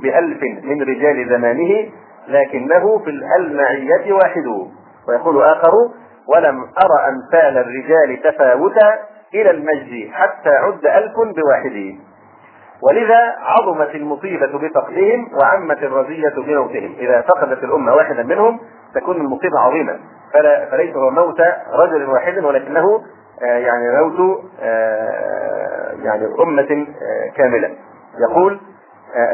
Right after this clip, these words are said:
الشاعر: "تعلم ما الرزية فقد مال ولا شاة، آه، ولا،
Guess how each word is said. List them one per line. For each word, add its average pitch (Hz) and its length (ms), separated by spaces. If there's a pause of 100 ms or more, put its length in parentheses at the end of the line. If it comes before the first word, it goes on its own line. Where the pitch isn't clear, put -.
الشاعر: 117 480 (160)
"تعلم 139 560 (720)
ما 190 100
الرزية 208 600 (400)
فقد 185 240
مال 127 520 (180)
ولا 147 480 (260)
شاة، 170 300 (480)
آه، 127 100
ولا، 127 460